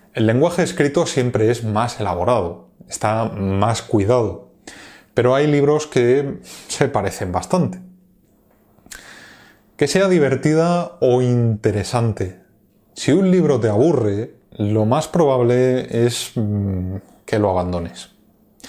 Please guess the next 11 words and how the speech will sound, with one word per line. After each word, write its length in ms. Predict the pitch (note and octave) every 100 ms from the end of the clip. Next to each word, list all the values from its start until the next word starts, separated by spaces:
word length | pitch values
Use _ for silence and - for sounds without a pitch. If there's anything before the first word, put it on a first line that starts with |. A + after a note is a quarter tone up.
| - - - - _ _
Cuando 220 | A#2+ A2
empiezo 340 | G#2+ D3 D#3 E3
a 40 |
leer 200 | A#2 A#2
una 200 | B2 A2
novela, 500 | G#2 D#3 D#3+ D3 - _ _ -
leo 340 | G#2 C#3 F3
las 260 | D3+ G#2 G2+
diez 200 | B2 C#3
primeras 480 | - A2 G#2 B2+ -
páginas. 640 | G2 - F2+ G2 -